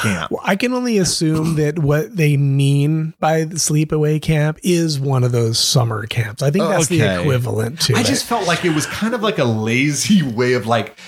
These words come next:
Speaker 1: I don't know, like, like, 'cause we know this was eighty-three. So really, if you, if you really think about it, the, the height of the slasher was, it was eighty-two.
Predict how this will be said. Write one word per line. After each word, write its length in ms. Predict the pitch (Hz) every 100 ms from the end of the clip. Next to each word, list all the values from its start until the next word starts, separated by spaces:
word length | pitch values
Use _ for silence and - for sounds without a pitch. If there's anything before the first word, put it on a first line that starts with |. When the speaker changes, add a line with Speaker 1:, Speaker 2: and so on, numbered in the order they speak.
| - 139 117 - -
Speaker 1:
I 120 | 233
don't 260 | 220 156
know, 480 | 120 110 107 104 107 -
like, 460 | 135 160 139 - -
like, 260 | 156 -
'cause 160 | - 180
we 220 | 180 240
know 440 | 196 143 127 127 -
this 180 | 151 170
was 160 | 208 190
eighty-three. 680 | 135 123 110 - 101 -
So 420 | - 190 160 165 -
really, 400 | 247 262 208 170
if 120 | -
you, 140 | 147 113 -
if 140 | 196 -
you 120 | 156
really 240 | 160 165 123
think 260 | 110 117
about 300 | 95 90 90
it, 120 | 87 - _ _ _ _ 95
the, 320 | 117 139 - -
the 80 | 131
height 400 | - 196 202 185
of 80 |
the 80 | 147
slasher 680 | 123 123 120 117 113 - 120
was, 300 | 110 101 - 131
it 180 | 127
was 220 | 143 123 127
eighty-two. 640 | 117 101 - - 67 -